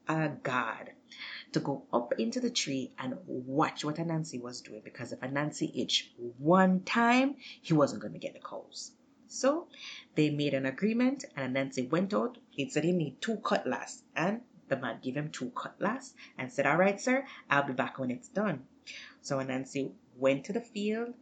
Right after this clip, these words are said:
with him two cutlass, and he wanted to figure out how he was going to do this. Well, five fat, plump, healthy, golden cow on the line, Anansi was going to make it work.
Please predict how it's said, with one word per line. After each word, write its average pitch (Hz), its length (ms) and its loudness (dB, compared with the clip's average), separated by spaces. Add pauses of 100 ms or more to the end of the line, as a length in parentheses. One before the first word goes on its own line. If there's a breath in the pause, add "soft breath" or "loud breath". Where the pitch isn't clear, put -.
(240 loud breath)
with - 120 -2
him 165 160 -2
two - 200 -6
cutlass, - 580 -8
and 131 120 -8
he 135 60 -2
wanted 123 340 -8
to 156 60 -6
figure 143 220 -4
out 110 140 -2
how - 380 -2
he 127 120 -6
was 127 200 -4
going 123 180 -4
to 120 80 -12
do 135 160 -16
this. - 400 -14 (800 loud breath)
Well, - 220 0 (600)
five 208 480 2 (240)
fat, - 580 -2 (260)
plump, 196 440 0 (200)
healthy, 208 640 0 (380 loud breath)
golden 190 460 6
cow 214 300 2
on 226 120 2
the 226 60 2
line, 254 340 4 (420 loud breath)
Anansi 139 320 -4
was 156 160 -2
going 127 200 -2
to 156 120 -8
make 131 180 -6
it - 160 -18
work. 190 400 -4